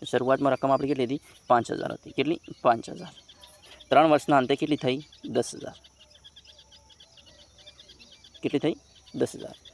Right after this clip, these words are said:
ત્રણ વર્ષના અંતે દસ હજાર થઈ. તો વિદ્યાર્થી મિત્રો, ત્રણ વર્ષના અંતે રકમ ડબલ થઈ ગઈ, બમણી થઈ ગઈ, બરાબર? તો બીજા ત્રણ વર્ષની અંદર આપણી રકમ કેટલી થશે?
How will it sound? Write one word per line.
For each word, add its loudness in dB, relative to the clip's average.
ત્રણ 4
વર્ષના -2
અંતે -2
દસ 0
હજાર 0
થઈ. -6
તો 0
વિદ્યાર્થી 2
મિત્રો, 2
ત્રણ 8
વર્ષના 6
અંતે 2
રકમ 4
ડબલ 4
થઈ -4
ગઈ, -6
બમણી 4
થઈ 0
ગઈ, -6
બરાબર? 2
તો 8
બીજા 6
ત્રણ 6
વર્ષની 2
અંદર 6
આપણી 6
રકમ 2
કેટલી 0
થશે? -2